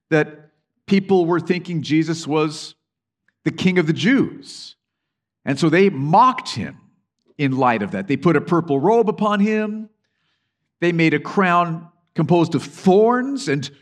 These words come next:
crushed it down on his head, crowned this so-called king, and they laughingly, mockingly bowed down, pretending like they were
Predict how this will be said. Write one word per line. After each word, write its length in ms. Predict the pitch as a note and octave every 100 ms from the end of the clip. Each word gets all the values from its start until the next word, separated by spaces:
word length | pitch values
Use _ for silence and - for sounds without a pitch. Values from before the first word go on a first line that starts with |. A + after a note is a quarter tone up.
| _
crushed 520 | - - F#3 F3+ -
it 160 | F3 B2+
down 280 | F3 E3+ E3
on 100 | D#3
his 240 | D#3+ C#3+
head, 180 | F#3 F3
crowned 580 | - D3+ D3 E3 F3+ D#3
this 320 | F3+ F3+ - _ _ _
so-called 640 | _ - F#3+ E3 E3+ D3+ -
king, 240 | G3 G#3+
and 80 | F3
they 180 | D3+ - - _ _
laughingly, 680 | A#2 D3 F3+ E3+ G3+ E3 D#3+
mockingly 680 | D3+ E3 F3 F3+ E3 D#3+
bowed 540 | C#3+ C3+ D#3 E3 E3 C#3
down, 360 | D#3+ E3 F3
pretending 360 | E3 C3+ D#3+ D#3+
like 140 | C#3+
they 120 | D3 C#3+
were 320 | B2+ A#2+